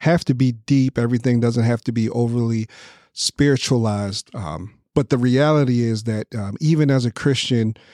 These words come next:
you go through some things in your life, right? And how do you navigate those things? So if you've listened to the previous episode, uh, we've had, uh,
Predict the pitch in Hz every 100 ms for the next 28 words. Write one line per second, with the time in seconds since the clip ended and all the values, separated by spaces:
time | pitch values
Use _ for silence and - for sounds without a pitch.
0 | - _ 135 147 127 143 135 131 127 113
1 | 127 120 139 123 120 113 107 - 117 113
2 | 113 123 113 - - 110 117 - 123 110
3 | - 147 151 156 139 135 123 123 - -
4 | _ 131 127 139 143 123 117 101 101 98
5 | - 107 95 - 120 110 139 131 123 160
6 | 160 156 135 143 123 - 170 156 143 135
7 | 139 127 120 147 135 135 - _ _ _
8 | _ _ _ _ - - - - - _
9 | 139 113 110 117 131 135 - 131 123 123
10 | 120 - 62 -